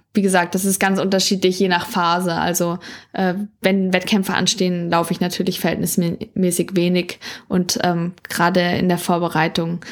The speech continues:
ist es dann doch sehr umfangreich. Dann, ähm, ja, ist es eigentlich teilweise auch nur ein Abarbeiten. Also man freut sich nicht auf jede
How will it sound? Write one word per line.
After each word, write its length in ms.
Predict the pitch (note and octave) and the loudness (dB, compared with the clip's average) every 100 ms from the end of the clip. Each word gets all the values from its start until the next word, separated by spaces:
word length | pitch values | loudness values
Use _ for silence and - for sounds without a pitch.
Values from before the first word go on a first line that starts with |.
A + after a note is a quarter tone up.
| - | -10
ist 140 | - F#3 | -2 0
es 160 | F3 | 2
dann 180 | E3+ E3+ | 2 2
doch 240 | E3 D#3+ - | 2 -2 -4
sehr 380 | D3+ - F3+ | -4 0 0
umfangreich. 840 | - F3 F3 D#3+ - - F3+ - - | 0 -2 -2 0 0 0 -2 -4 -4
Dann, 320 | F3+ F3 F3 F3+ | -4 -2 -2 -2
ähm, 380 | F3 F3 F3+ F#3 _ - - _ | -2 -2 -4 -6 _ -20 -20 _
ja, 180 | E3+ D3+ | 0 0
ist 160 | E3 | 0
es 100 | F#3 | -2
eigentlich 300 | E3 F#3+ F#3 | -2 0 -2
teilweise 420 | - F#3+ F#3+ F#3+ F#3 | 0 0 2 2 0
auch 80 | |
nur 100 | F#3+ | 0
ein 80 | F3+ | -2
Abarbeiten. 580 | - - F3+ E3+ E3+ - | -4 -2 -2 -2 -4 -2
Also 200 | G3+ G#3+ | 0 2
man 160 | A3 G#3+ | 2 0
freut 400 | G#3+ G#3+ A#3+ - | 0 0 0 0
sich 360 | C4+ B3+ - - - - | 0 -2 -6 -12 -20 0
nicht 260 | A3+ A#3+ | 2 2
auf 160 | - G3 | 0 0
jede 240 | A3 G#3+ | 2 2